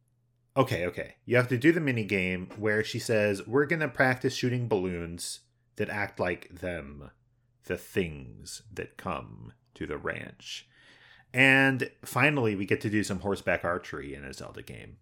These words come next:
um, which I have been waiting for.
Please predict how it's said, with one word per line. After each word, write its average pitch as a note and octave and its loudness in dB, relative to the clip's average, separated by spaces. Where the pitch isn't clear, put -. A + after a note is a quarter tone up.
um, D2+ -14
which - -8
I E2+ -4
have E2+ -12
been D2 -10
waiting D2+ -8
for. - -20